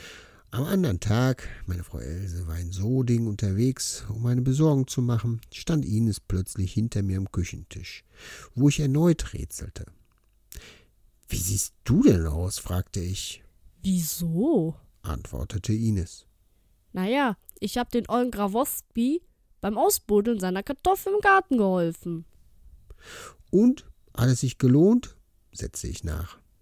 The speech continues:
Speaker 2: „Na klar, Vater, das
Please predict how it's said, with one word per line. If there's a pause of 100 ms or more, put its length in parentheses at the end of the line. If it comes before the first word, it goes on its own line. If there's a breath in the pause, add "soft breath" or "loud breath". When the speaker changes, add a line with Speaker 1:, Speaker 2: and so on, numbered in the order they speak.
(880)
Speaker 2:
„Na
klar,
Vater, (480)
das